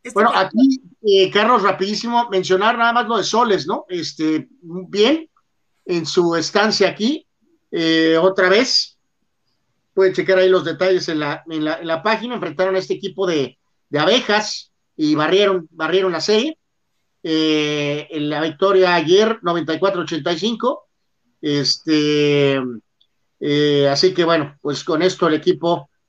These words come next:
Speaker 2: eh, está evidentemente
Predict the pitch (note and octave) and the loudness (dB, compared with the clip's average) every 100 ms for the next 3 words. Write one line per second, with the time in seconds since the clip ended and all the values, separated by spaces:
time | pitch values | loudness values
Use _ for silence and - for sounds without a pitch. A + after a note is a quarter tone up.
0 | _ _ D#3 D3 C#3+ C#3 C3+ C3+ D3 C#3+ | _ _ -2 2 2 2 0 -4 -6 -6
1 | - E3+ E3 - - _ C#3 D#3 D3+ F#3 | 0 2 2 -2 -12 _ -6 -2 2 2
2 | D#3 F3 F3 D3 E3 F#3 | 0 -2 -2 -4 -4 -6